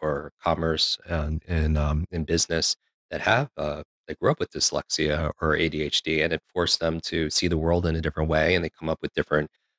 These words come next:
uh, behaviors and, uh, solutions, uh, than, than others. And so I, I like to encourage, I think it's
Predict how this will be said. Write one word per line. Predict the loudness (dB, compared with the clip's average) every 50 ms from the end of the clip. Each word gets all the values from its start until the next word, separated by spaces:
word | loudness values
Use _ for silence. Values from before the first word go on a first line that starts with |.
| _ _ _
uh, | -6 -6
behaviors | -4 -4 -2 0 0 2 2 2 0 0 0 0 0 0 0 -2 -2 -4
and, | -4 -2 -2 -2 -2 -4 -4 -4
uh, | -4 -4
solutions, | -2 -2 -2 -2 -2 -4 -2 0 0 0 0 0 0 0 -2 -2 -4 -6 _ _
uh, | 0 2 2 2
than, | 2 2 0 0 0
than | 0 0 0
others. | 2 2 2 2 2 0 0 0 -2 -2 -2 -4 -4 -8 -10
And | -10 -6
so | -2 0 0 2 2
I, | 2 0 0
I | 2 2 2
like | 2 2 2 0 0
to | -2 -2 -2
encourage, | -2 -2 0 2 4 4 4 4 2 -2 -6 _ _ _ _ _ _ _ _ -6
I | -4
think | -2 0 0 0
it's | 0 -2 -2 -6 -6